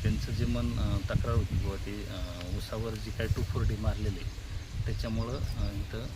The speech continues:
द्राक्षाचं नुकसान झालेलं असं त्यांचं मत होतं. तर जर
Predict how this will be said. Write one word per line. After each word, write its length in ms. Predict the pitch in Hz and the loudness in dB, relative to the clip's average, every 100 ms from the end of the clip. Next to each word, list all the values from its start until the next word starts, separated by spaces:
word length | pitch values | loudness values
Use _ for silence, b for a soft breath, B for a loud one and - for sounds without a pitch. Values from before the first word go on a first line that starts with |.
| - - | -8 -4
द्राक्षाचं 460 | 110 - 117 - | -4 -4 -6 -6
नुकसान 380 | 110 107 117 113 | -6 -6 -6 -4
झालेलं 280 | 104 101 104 | -4 -2 -4
असं 180 | 98 - | -4 -6
त्यांचं 360 | 107 104 104 | -6 -6 -6
मत 100 | 110 104 | -6 -6
होतं. 200 | 98 - - B B B - - | -8 -8 -8 B B B -4 -4
तर 60 | |
जर 280 | - - 117 | -4 -2 -2